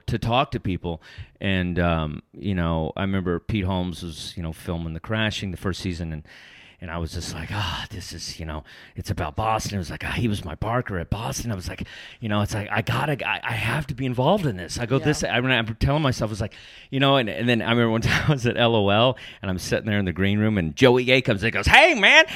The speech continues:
Speaker 1: he goes, "I just did this thing with Judd Apatow and they filmed me doing comedy and I was at the Boston Comedy Club and it looked just like it." He's going on and on. I'm like, "God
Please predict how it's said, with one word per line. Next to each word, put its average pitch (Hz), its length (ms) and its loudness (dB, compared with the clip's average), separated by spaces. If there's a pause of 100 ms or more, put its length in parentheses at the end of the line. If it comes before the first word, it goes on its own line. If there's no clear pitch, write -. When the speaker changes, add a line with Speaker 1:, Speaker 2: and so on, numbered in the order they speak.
(100)
Speaker 1:
he - 80 0
goes, 156 140 6
"I 269 160 8
just 285 180 0
did 202 160 2
this 180 160 2
thing 220 160 6
with 190 140 6
Judd 220 160 4
Apatow 143 680 8
and 113 100 2
they 165 120 4
filmed 247 320 4
me 214 100 6
doing 190 240 2
comedy 156 520 2
and 123 140 2
I 139 100 6
was 160 180 4
at 170 80 -4
the 143 80 -2
Boston 202 420 0
Comedy 240 340 0
Club 139 220 6
and 123 100 2
it 131 40 4
looked 226 260 6
just 233 220 -2
like 202 180 -6
it." 175 80 -2
He's 131 100 0
going 160 220 6
on 160 200 4
and 160 60 0
on. 156 100 2
I'm 139 80 -2
like, - 180 -4
"God 139 380 -2